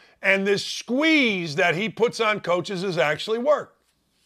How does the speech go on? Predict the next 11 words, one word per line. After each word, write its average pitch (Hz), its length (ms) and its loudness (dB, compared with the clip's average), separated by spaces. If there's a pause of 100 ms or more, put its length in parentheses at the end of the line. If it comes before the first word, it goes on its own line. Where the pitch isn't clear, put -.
(1600)
He 220 140 0
brought 339 260 4
in 320 160 -2
Jimmy 233 260 0
Johnson, 202 560 0 (560)
right? 180 320 2 (760)
He 185 100 -2
brought 269 260 2
in 339 140 -2
Jimmy 269 280 -4
Johnson 170 600 -4